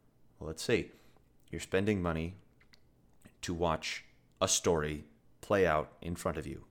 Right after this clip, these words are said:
in some form, whether it's a film or a sports game or a play or a, or a music performance, right? You're watching some story unfold.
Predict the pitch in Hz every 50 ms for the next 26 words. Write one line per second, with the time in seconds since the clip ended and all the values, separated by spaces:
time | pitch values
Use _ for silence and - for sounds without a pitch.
0 | _ _ _ 85 80 78 - - 87 82 78 - - - - 50 - - - -
1 | 76 76 78 78 76 - - 73 73 - - - - 104 101 95 95 92 95 98
2 | - - - - - - - - - - - - - 80 78 73 73 - - -
3 | - - 113 107 - - - - - 95 90 87 85 85 85 87 85 85 - _
4 | _ - - _ _ _ _ _ _ _ _ _ _ _ _ _ _ - 85 78
5 | 76 78 - - - - - 104 98 95 90 85 82 85 82 80 80 82 - -
6 | _ _ _ _ _ - _ _ _ _ _ _ - _ - _ _ - 85 80
7 | 78 76 76 - - - - 78 76 73 73 - - - _ 80 87 95 104 107
8 | 101 98 98 95 92 - - - - - - 98 - - 95 90 85 80 78 80
9 | - - 92 90 - - 107 120 123 123 - 110 107 104 - - 101 107 113 110
10 | - - - - 90 87 87 85 82 80 - 78 76 73 - - - 120 107 82
11 | 73 64 - - - -